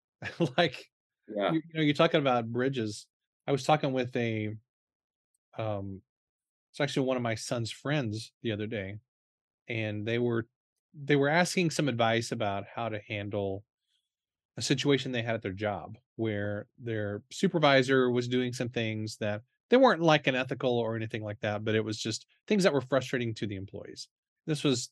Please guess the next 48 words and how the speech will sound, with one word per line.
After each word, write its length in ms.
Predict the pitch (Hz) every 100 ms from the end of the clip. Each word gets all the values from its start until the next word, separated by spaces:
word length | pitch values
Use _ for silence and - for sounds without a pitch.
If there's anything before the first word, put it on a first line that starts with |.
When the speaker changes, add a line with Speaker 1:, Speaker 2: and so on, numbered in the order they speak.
| -
Speaker 1:
uh, 140 | - -
actually 240 | 117 -
a 40 | 98
restaurant 380 | 98 101 101 101
they 80 | 95
work 240 | 98 -
at. 120 | 90 - _ _ _ _ _ -
And 60 |
I 40 | 135
was 120 | 131
trying 300 | - 180 175
to 140 | -
emphasize 580 | 143 160 175 - 135 127
to 80 | 123
them 240 | 117 113
that 180 | 113 -
you 100 | 135
don't 220 | 143 147
ever 160 | 139 139
wanna 180 | 127 117
burn 280 | 117 107
bridges, 520 | 101 101 92 - - -
you 60 |
know? 260 | 104 95 98 _ _ _ _ -
Don't 200 | 143 139
ever, 520 | 151 151 156 147 135 131 _ - - -
as 140 | 135 123
long 180 | 151 175
as 100 | 156
you 80 | 185
can 100 | 165
help 260 | 143 143
it, 140 | 143 120
don't 240 | 131 131
leave 200 | 135 135
on 140 | 135 123
bad 280 | 123 123
terms, 400 | 123 120 117 117
don't 280 | 113 113 110 - _ _ -
tick 180 | 151 143
off 200 | 131 131
people 300 | 139 135 123
unnecessarily, 840 | 117 113 123 117 110 110 107 107
don't 380 | 104 113 110 - - -
burn 160 | 123
a 60 | 123
relationship 600 | 120 117 117 117 123 107
down 420 | 107 101 101 101